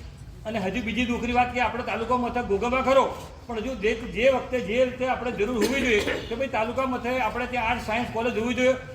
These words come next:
તો એની પણ આપણે ત્યાં હજુ વ્યવસ્થા થયેલી નથી. માંડ માંડ સર્કિટ હાઉસની વ્યવસ્થા થઈ, સરકારી દવાખાનાની વ્યવસ્થા થઈ. અને એનાથી વિશે તમને હજુ કહું કે ભાઈ આપણા ચોવીસ વર્ષ થયા કરજીન સાહેબ, હજી પણ આપણે ત્યાં આઈ સી ડી એસની ઓફિસ નથી, આપણી સરકારી ઓફિસ.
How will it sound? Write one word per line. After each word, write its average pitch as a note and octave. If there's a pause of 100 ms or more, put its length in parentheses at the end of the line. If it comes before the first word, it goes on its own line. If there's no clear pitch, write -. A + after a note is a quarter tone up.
(180)
તો G#3+
એની G#3+
પણ A#3+
આપણે A3+
ત્યાં A3
હજુ G3+
વ્યવસ્થા G#3
થયેલી F#3+ (360)
નથી. F#3 (420)
માંડ A3
માંડ A#3
સર્કિટ G#3
હાઉસની A3
વ્યવસ્થા G#3
થઈ, G#3+ (280)
સરકારી A3
દવાખાનાની A3
વ્યવસ્થા G#3+
થઈ. A3+ (760)
અને G3
એનાથી A3
વિશે A#3
તમને A3+
હજુ G#3+
કહું A3
કે A3+
ભાઈ A3
આપણા A3
ચોવીસ A3+
વર્ષ A#3+
થયા A#3+
કરજીન A#3+
સાહેબ, G#3 (480)
હજી A3
પણ D4
આપણે C4
ત્યાં A#3+
આઈ A#3+
સી A3+
ડી C4
એસની C4+
ઓફિસ C4+
નથી, G#3+ (640)
આપણી A#3
સરકારી C4
ઓફિસ. F#3